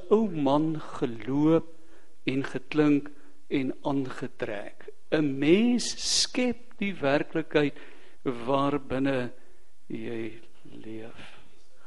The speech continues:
Gelowiges het uitgevind, jy kan iets doen aan die manier waarop jy dink oor wat met jou gebeur. Kom ons kyk na Efesiërs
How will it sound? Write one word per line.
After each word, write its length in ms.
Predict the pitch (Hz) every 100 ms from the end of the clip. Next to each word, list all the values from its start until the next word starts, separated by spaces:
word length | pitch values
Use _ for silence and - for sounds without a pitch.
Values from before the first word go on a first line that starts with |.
| -
Gelowiges 600 | - 135 170 190 - 170 -
het 220 | 165 -
uitgevind, 720 | 151 151 190 170 135 113 107 - - - - - - - - - - - - - -
jy 300 | - 127 160 - - -
kan 300 | - 247 269
iets 380 | - 208 - -
doen 500 | 175 220 147 117 117 - - - - - - - - - - - - - -
aan 120 | 127
die 60 | 123
manier 460 | 120 147 123 101 - - - - - - -
waarop 360 | 120 120 127 -
jy 100 | 117 -
dink 380 | 139 107 107 - - - - - - -
oor 160 | 127 117
wat 180 | 117 -
met 160 | 127
jou 140 | 123 110
gebeur. 360 | - 131 110 -
Kom 120 | 214
ons 80 | 247
kyk 140 | 240
na 80 | 247
Efesiërs 560 | - 196 175 170 156